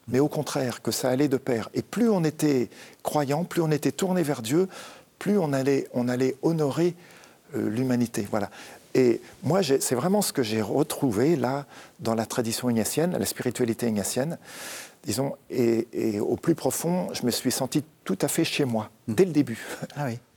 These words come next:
Speaker 1: Dans la tradition ignatienne,
Speaker 2: Mhm.
Speaker 1: voilà. C'est curieux, mais c'est comme ça, voilà.
Speaker 2: Non, c'est, c'est pas curieux, on, on, parce que, euh, on, on a fait plusieurs émissions, euh, sur les, sur les jésuites. On, on voit bien qu'il y a une sorte de méprise, en fait, euh, euh, dans, dans la compagnie, ou disons que,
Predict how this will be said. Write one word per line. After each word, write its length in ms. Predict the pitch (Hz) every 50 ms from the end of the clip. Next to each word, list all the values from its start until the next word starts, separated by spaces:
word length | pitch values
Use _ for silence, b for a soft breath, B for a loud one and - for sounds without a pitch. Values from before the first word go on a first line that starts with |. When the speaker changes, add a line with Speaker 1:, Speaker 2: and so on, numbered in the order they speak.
| _ _
Speaker 1:
Dans 140 | - 127 131
la 80 | 127 127
tradition 400 | - - 139 131 127 - - 135
ignatienne, 420 | 127 123 120 - - 147 135 131 - - B B 127
Speaker 2:
Mhm. 60 | 113 117 127 123
Speaker 1:
voilà. 220 | - 110 98 92 - B B B B B
C'est 200 | - - - 147
curieux, 440 | - - 170 143 139 143 151 190 214
mais 160 | 202 165 135
c'est 200 | 120 - - 131
comme 140 | - 156 131
ça, 180 | - - 101 - - -
voilà. 240 | 104 101 95 98 95 104 110 104 98 101 B B B B
Speaker 2:
Non, 180 | 190 208 262 262
c'est, 200 | - - - -
c'est 160 | - - 143
pas 140 | - - 143
curieux, 340 | - - 143 151 190 202 185
on, 160 | 160 139 - - 139 131 120 120
on, 40 | 120 B B B B -
parce 100 | 123 -
que, 80 | - 147 135 120 113 110 113 117 - 110 - - - - - - - B B B B B B _ -
euh, 80 | - - 55 52 - 76 90
on, 180 | 104 101 87 -
on 120 | 98 104
a 60 | 104 101
fait 100 | - 110
plusieurs 380 | - 120 107 127 127 117 113
émissions, 580 | 117 110 113 107 - - - 127 127 127 123 113
euh, 160 | 104 98 98
sur 180 | - - 113 101
les, 120 | 104 95
sur 120 | - -
les 80 | 107 104
jésuites. 320 | 104 131 131 147 170 160
On, 60 | 131 -
on 100 | 131 123
voit 140 | 117 110 117 110
bien 120 | 139 139
qu'il 120 | 135 -
y 20 | 113
a 0 |
une 60 | 104
sorte 200 | - 123 110 101
de 140 | 101 110 98
méprise, 640 | 95 113 123 127 - - 160 156 143 131 98 110
en 80 | 101 95
fait, 340 | - - 107 98 - - 110
euh, 240 | 98 95 92 92 90 B B B B -
euh, 200 | 92 90 95 98
dans, 220 | 95 98 104 104 98
dans 140 | 95 101 101
la 100 | 101 101
compagnie, 480 | - 107 104 - 117 131 143 139 123
ou 140 | 107 104 101
disons 240 | 104 113 127 135 123
que, 200 | - - 110